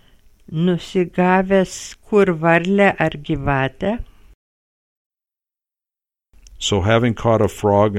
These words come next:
Speaker 2: or a snake,
Speaker 1: tuojau ją žalią praryja.
Speaker 2: immediately he swallows it raw.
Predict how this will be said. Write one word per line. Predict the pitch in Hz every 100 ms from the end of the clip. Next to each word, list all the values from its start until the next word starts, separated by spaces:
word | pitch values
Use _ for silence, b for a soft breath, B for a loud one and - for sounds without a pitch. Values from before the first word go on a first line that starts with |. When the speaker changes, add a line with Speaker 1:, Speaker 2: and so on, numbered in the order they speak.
| 92
Speaker 2:
or | - 95
a | 80
snake, | - 104 95 90 - B B B B - -
Speaker 1:
tuojau | 208 185 180 196 214
ją | 220 190 175
žalią | 165 175 170 175 185
praryja. | 180 - 180 170 160 143 131 127 - - _ _ _ _ _ _ _ _ _ _ _ _ _ _ _ _ _ _ _ _ _ _ b b b
Speaker 2:
immediately | 90 92 104 101 101 95
he | 101
swallows | - 87 87 87 90
it | 95
raw. | 98 90 78